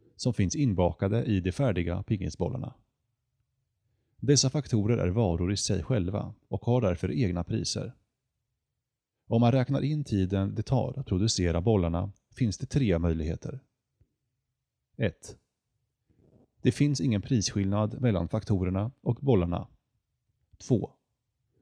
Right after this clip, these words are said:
Det finns en skillnad och priset på faktorerna är högre än bollpriset.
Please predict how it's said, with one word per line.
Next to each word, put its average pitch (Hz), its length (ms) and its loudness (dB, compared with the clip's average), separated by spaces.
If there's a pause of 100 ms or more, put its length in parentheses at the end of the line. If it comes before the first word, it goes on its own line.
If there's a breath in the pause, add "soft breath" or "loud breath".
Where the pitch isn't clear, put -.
Det 101 120 2
finns 104 320 0
en 117 100 0
skillnad 104 480 0
och - 200 -6
priset 120 380 0
på 101 100 0
faktorerna 110 600 0 (100)
är 113 100 0
högre 90 580 0 (100)
än 82 200 -4
bollpriset. 87 560 -4